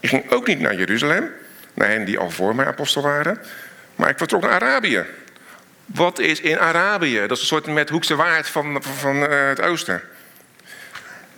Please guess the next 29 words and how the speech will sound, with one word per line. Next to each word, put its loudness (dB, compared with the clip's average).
Helemaal 4
niks 2
is -2
daar. 0
"Ik -2
ga 2
naar 2
Arabië 2
en 0
keerde 0
terug 0
naar 2
Damascus. -2
En 0
daarna, 2
drie -2
jaar 2
later, 0
ging -2
ik -2
naar 0
Jeruzalem -2
om -8
Petrus -2
te -10
bezoeken." -8
Drie 0
jaar 2
later. -2